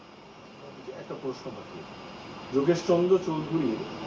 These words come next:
প্রিন্সিপালের চিঠি মুখ্যমন্ত্রীকে। কলেজের গভর্নিং বডিতে থাকা সরকারি প্রতিনিধি চাপ দিয়ে বহু বিতর্কে জড়িয়ে থাকা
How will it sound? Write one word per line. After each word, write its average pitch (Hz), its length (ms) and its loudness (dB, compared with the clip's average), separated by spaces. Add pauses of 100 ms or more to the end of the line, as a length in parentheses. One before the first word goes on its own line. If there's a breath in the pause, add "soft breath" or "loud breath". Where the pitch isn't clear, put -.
(180)
প্রিন্সিপালের 160 640 4
চিঠি 135 320 -2
মুখ্যমন্ত্রীকে। 123 720 -4 (800)
কলেজের 165 400 8
গভর্নিং 170 360 4
বডিতে 180 320 4 (120)
থাকা 156 240 2 (240)
সরকারি 160 440 2
প্রতিনিধি 151 540 -2 (560)
চাপ 156 220 10 (160)
দিয়ে 143 200 4 (160)
বহু 143 200 4 (100)
বিতর্কে 185 440 6
জড়িয়ে 165 300 2
থাকা 175 180 2